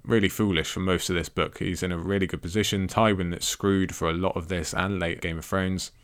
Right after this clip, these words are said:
but it's unfortunate that after all the clashing of kings throughout this novel, Robb has,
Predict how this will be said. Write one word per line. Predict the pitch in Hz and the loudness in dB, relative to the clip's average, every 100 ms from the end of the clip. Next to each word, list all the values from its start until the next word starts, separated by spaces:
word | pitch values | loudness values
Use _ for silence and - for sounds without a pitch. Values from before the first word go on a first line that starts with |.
| - | -2
but | 95 87 - - - | 2 2 -2 -10 -4
it's | - | -2
unfortunate | 90 - 110 92 92 | 0 4 2 2 -2
that | 90 | 2
after | 90 90 98 | 0 2 2
all | 117 120 | 4 4
the | 107 | 4
clashing | - 101 - 90 | 6 6 6 -4
of | 85 | 0
kings | 113 123 131 | 2 4 4
throughout | - 123 131 | 4 2 2
this | - | 0
novel, | 123 120 127 127 - - - - | 2 4 2 2 -14 -20 -18 -2
Robb | 101 104 87 | 6 6 6
has, | 98 98 92 - | 4 4 2 -4